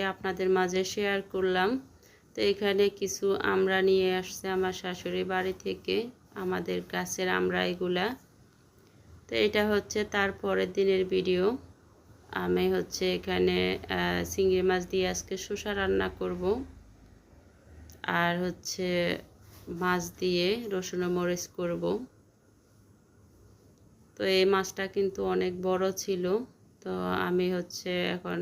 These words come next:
মাছ দিয়ে রসুন ও মরিচ করব আর শসা রান্না করব। তো আজকে আর বেশি কিছু রান্না করব না,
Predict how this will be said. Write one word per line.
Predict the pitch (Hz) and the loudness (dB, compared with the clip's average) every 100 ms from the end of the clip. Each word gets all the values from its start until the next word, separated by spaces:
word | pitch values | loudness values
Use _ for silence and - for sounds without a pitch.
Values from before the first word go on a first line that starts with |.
| 180 180 | -2 -4
মাছ | 180 180 175 | -4 -4 -6
দিয়ে | - 175 175 | -4 -2 -2
রসুন | 175 175 180 | -4 -4 -4
ও | |
মরিচ | 180 175 175 | -2 -2 -4
করব | - 180 175 180 220 - - - - - _ - | -8 -8 -6 -6 -6 -8 -20 -20 -20 -20 _ -10
আর | 170 165 165 | -4 -4 -4
শসা | - 185 190 185 | -8 -8 -4 -4
রান্না | 185 185 180 | 2 2 2
করব। | 175 185 175 175 185 262 - _ _ _ _ - _ - - - - - - - - - - - - _ - - - - - - - | 0 -4 -4 0 -2 -2 -10 _ _ _ _ -20 _ -20 -20 -20 -20 -20 -20 -20 -20 -20 -20 -20 -20 _ -20 -20 -20 -20 -20 -20 -12
তো | - 208 | 2 4
আজকে | 208 202 - 208 | 4 0 2 4
আর | 202 | 4
বেশি | 196 185 190 196 | 4 4 2 0
কিছু | 202 196 202 | 0 0 2
রান্না | 196 185 185 180 185 | 4 6 6 4 0
করব | 185 180 180 | -2 0 2
না, | 175 175 | 4 4